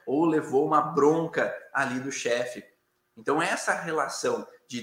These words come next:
desvalorização por ter promovido uma ação errada digitando, promover uma ação errada cortando a bola, promover uma ação errada chutando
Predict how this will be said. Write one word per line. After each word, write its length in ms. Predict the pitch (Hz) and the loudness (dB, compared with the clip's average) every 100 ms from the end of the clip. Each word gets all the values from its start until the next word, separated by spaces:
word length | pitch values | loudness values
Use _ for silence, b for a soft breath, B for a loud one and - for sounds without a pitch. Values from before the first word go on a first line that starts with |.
| - | -8
desvalorização 1000 | - 170 208 160 147 143 139 135 - 123 123 | 4 6 6 6 2 2 0 0 -2 -4 -4
por 160 | 120 | -6
ter 260 | 147 160 156 | -4 -4 -2
promovido 640 | 160 156 147 - 180 202 | -4 -2 -6 -6 -8 -6
uma 140 | 202 185 | -2 -2
ação 260 | 170 156 | -2 -4
errada 640 | 160 160 147 143 143 156 - | -4 0 6 6 6 -2 -4
digitando, 540 | 151 147 143 123 - | -8 -2 0 0 -4
promover 440 | 123 123 123 143 | -8 -10 0 0
uma 200 | 185 190 | 2 2
ação 280 | 190 - 175 | 0 0 -4
errada 480 | 175 165 160 170 175 - - _ _ _ _ _ _ - | -4 6 8 8 4 0 -12 _ _ _ _ _ _ 2
cortando 580 | 165 156 160 160 156 | 4 4 2 0 2
a 60 | 156 | 2
bola, 340 | 143 139 131 | 6 6 6
promover 320 | 131 139 139 190 | 4 0 0 0
uma 140 | 190 | 0
ação 240 | 185 175 | -2 -4
errada 500 | 175 170 156 156 170 | -4 4 6 8 6
chutando 960 | 175 - 175 - - 180 196 160 120 | -2 -6 -10 -10 -2 0 0 -2 -6